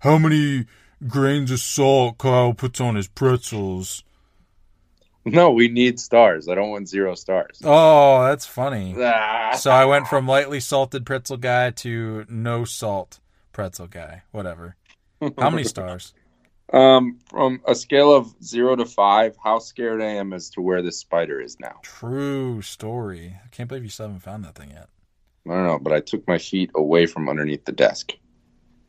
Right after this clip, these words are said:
Speaker 1: Solid move. Uh, speaking of reviews, we need a review word for our listeners to somehow creatively incorporate into the review so we can go back and read them later.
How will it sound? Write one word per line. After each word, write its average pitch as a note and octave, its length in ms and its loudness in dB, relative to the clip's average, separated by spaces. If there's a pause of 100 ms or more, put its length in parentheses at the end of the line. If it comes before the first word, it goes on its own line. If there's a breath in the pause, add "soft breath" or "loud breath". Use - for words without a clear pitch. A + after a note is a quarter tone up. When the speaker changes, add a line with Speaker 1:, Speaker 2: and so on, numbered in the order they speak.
(920)
Speaker 1:
Solid A#2+ 460 -2
move. G#2 400 -6
Uh, A#2+ 380 4
speaking F#3+ 340 0
of C3+ 120 -2
reviews, A#2 500 -4
we B2+ 160 -4
need C3 180 -4
a C3 80 2
review B2+ 380 -2
word A2+ 440 -2
for A2 340 -6
our G#2+ 140 -2
listeners A2 640 -8
to G2+ 480 -8 (500)
somehow A2 640 -2
creatively G#2+ 560 -4
incorporate G#2 580 -4
into A#2+ 300 -6
the F#2+ 100 -8
review F#2 420 -8
so - 160 -10
we F2+ 100 -6
can F2+ 80 -6
go F#2 80 -6
back F2+ 240 -6
and F#2+ 120 -8
read F#2 160 -8
them F2+ 140 -10
later. F#2 340 -10